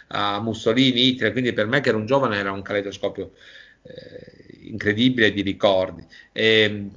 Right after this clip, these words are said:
mentre Margherita, eh, lo, ehm, ehm, Elena l'ho scritta, diciamo, appunto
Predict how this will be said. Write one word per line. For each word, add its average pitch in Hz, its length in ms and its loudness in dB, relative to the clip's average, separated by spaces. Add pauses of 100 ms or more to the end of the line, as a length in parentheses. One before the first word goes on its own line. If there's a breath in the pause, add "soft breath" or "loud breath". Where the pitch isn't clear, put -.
mentre 147 380 2
Margherita, 123 920 2
eh, 110 120 -4
lo, 117 220 2
ehm, 110 320 -2
ehm, 104 520 -12
Elena 165 560 4
l'ho 120 160 -2
scritta, 135 420 -6
diciamo, 107 400 -6
appunto 110 680 -4